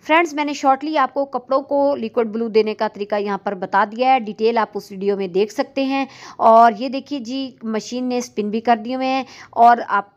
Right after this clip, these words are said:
देख सकते हैं कि कपड़ों के अंदर कितनी ज़बरदस्त चमक आ चुकी है लिक्विड ब्लू के बाद। अब हम इनको बाहर निकालते हैं और इनको हैंग आउट कर देते हैं। जी, तो अगर आप चाहते हैं कि आपके कपड़े साफ़ धुलें, तो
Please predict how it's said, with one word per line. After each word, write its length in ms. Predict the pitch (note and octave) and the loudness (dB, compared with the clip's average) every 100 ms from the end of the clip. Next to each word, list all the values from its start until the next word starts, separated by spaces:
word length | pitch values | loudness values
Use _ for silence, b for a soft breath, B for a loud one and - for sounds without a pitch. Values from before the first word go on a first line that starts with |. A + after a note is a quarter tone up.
| _ G#3 | _ 0
देख 200 | A3 B3 | 0 0
सकते 340 | C4+ C4+ C4+ | -6 -4 -2
हैं 120 | C4 | -2
कि 80 | C4 | -4
कपड़ों 320 | B3 A3 A#3 | -8 -6 -4
के 120 | A3+ A#3 | -4 -2
अंदर 240 | A3 A#3 | 0 -2
कितनी 300 | A3+ A3 A3+ | -2 -8 -6
ज़बरदस्त 760 | F3+ G#3 G#3 G#3+ B3+ C4+ - - B B - | -2 0 0 2 0 0 -6 -20 B B -2
चमक 300 | B3 C#4 C#4+ | 2 2 0
आ 80 | B3+ | -2
चुकी 320 | B3+ B3 B3+ | -4 -12 -2
है 140 | B3+ B3+ | 2 2
लिक्विड 340 | A#3 A#3 B3 | 0 0 0
ब्लू 200 | A3 A#3+ | 0 -4
के 160 | A#3 B3 | 0 2
बाद। 320 | A3+ A#3 B3 - b b | 4 2 2 -4 b b
अब 140 | C#4 | 0
हम 160 | D4 C4 | 0 -4
इनको 320 | A#3 G#3+ A3+ | -8 -4 -2
बाहर 220 | A3 G3+ G#3+ | -2 -4 -6
निकालते 440 | A3 A3+ A3 A#3 | -2 0 0 -2
हैं 140 | B3 B3 | -2 -2
और 120 | G#3 | -4
इनको 200 | F#3+ G#3 | -6 -4
हैंग 280 | G3+ A3+ B3+ | -2 0 2
आउट 200 | B3+ B3+ | 2 2
कर 100 | A#3+ | -4
देते 300 | A3 A#3 A#3+ | -4 -4 -4
हैं। 220 | B3 B3 A#3+ _ _ _ _ _ _ b b b | -4 -4 -8 _ _ _ _ _ _ b b b
जी, 300 | G#3+ D#4+ F4 | -2 2 2
तो 120 | C#4+ | 0
अगर 380 | C#4+ - D4 F#4+ | -6 -4 2 4
आप 140 | G4+ G4+ | 4 2
चाहते 220 | F#4+ F#4 | -2 -2
हैं 140 | F#4 | -4
कि 80 | F4+ | -2
आपके 220 | E4+ E4+ | -2 -4
कपड़े 320 | E4 D#4+ D#4+ D#4+ | -8 -6 -2 -4
साफ़ 300 | D#4+ B3 A3+ | 0 -2 -2
धुलें, 340 | B3+ B3+ C4+ | -6 -6 -6
तो 220 | C4+ B3 | -6 -6